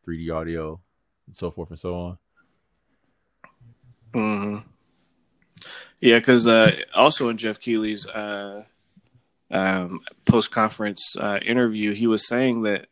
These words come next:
Speaker 2: I guess some of these third-party games are supposed to be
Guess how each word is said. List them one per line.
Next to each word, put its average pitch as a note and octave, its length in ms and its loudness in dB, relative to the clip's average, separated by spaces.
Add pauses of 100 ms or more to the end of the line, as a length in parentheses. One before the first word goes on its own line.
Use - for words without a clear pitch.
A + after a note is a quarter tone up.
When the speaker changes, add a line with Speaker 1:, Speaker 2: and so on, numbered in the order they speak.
Speaker 2:
I G2+ 100 0
guess A2 220 -2
some A2+ 120 -6
of A2 60 -2
these G#2+ 140 -2
third-party A2 400 -2
games A2 220 -4
are G2+ 80 -6
supposed A2 300 -6
to G#2+ 60 -12
be G2+ 420 -4